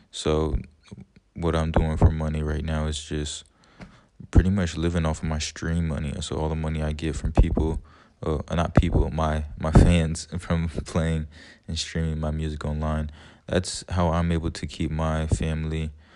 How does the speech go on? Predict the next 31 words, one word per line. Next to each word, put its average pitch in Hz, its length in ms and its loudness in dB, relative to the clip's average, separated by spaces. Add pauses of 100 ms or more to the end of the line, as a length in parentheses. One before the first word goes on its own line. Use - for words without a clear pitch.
(240)
my 82 80 2
wife, 78 480 4
my 80 80 0
daughter, 80 460 2
and 71 420 -2 (340)
my 80 120 -2
cat, - 340 0
myself, 76 560 2 (580)
um, 78 380 0
afloat 87 580 6 (340)
during 85 360 4
these, 80 380 0
uh, 80 400 2 (800)
these 85 240 0
very 104 320 4
interesting 85 800 0
but, 80 220 2
uh, 80 260 0 (220)
trying 82 1000 0 (160)
few 90 340 -2
weeks. 85 520 -2 (320)
I - 60 -4
think 95 200 0
we're 87 220 4 (300)
approaching 87 640 0
week 85 200 0
number 85 240 -2
two 92 340 -2
now 95 280 2
in 90 100 0
quarantine, 110 640 0